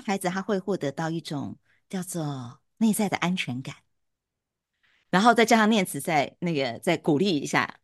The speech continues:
好，我们再推一下。有时候孩子需要稍微推一下，推一下。如果完全，因为有一种教养叫做完全顺应孩子，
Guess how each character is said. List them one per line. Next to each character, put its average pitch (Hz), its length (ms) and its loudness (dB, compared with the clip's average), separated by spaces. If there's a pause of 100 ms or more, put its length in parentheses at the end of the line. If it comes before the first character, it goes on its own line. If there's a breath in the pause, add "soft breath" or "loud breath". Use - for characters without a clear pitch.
好， 117 280 -2
我 - 40 -4
们 143 240 -2
再 180 140 0
推 226 200 -2
一 196 60 -2
下。 - 100 -6 (120)
有 190 80 8
时 302 100 2
候 294 60 0
孩 254 100 0
子 196 100 -4
需 185 200 -2
要 196 100 -2 (240 loud breath)
稍 262 160 0
微 247 120 4
推 269 280 -2
一 240 80 2
下， 196 300 -4
推 202 160 -2
一 185 80 -2
下。 165 260 -8 (240 loud breath)
如 339 140 6
果 254 100 10
完 - 160 6
全， 208 140 4
因 302 80 8
为 311 80 6
有 156 100 8
一 - 20 0
种 170 160 0
教 254 240 2
养 151 220 -2
叫 185 180 0
做 160 320 2 (520 soft breath)
完 208 340 6
全 175 260 -4
顺 190 400 0
应 151 160 -2
孩 - 280 -4
子， - 160 -12